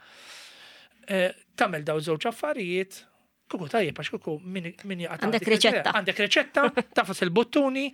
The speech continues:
Speaker 1: inti ma taħdimx hekk.
Speaker 2: Eżatt.
Speaker 1: Nafu li ma taħdimx hekk. Eh, iż-żgħażagħ ji-, l-ħaġa huma differenti, u jiġu backgrounds u jiġu, jiġu b'narrattiva, eh, ta', ta',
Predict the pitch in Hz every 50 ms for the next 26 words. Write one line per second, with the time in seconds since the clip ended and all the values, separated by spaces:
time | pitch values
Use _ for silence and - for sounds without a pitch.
0 | - - - - 214 185 - 220 220 202 196 - 214 214 185 - 151 156 147 160
1 | 139 - - - 190 185 196 175 156 175 156 151 143 - 143 151 151 165 170 175
2 | - 247 254 247 - - - - - - - - - - - 202 185 180 - -
3 | 202 180 190 190 160 170 147 147 156 160 165 170 - 170 160 147 190 220 214 202
4 | 180 165 156 147 - - 160 147 143 143 - 202 165 143 220 269 254 220 208 220
5 | 226 180 185 226 262 269 262 - _ _ _ _ _ _ _ _ _ _ _ _
6 | _ _ _ - 170 160 147 220 214 185 151 - 175 175 165 165 160 160 160 156
7 | 170 165 170 165 147 175 165 165 165 160 - - - 180 175 170 170 175 170 156
8 | 170 160 165 180 175 156 156 147 - - 226 196 156 139 143 131 - _ _ _
9 | _ _ _ _ _ _ _ _ 214 185 165 160 156 147 - 175 160 165 - -
10 | 170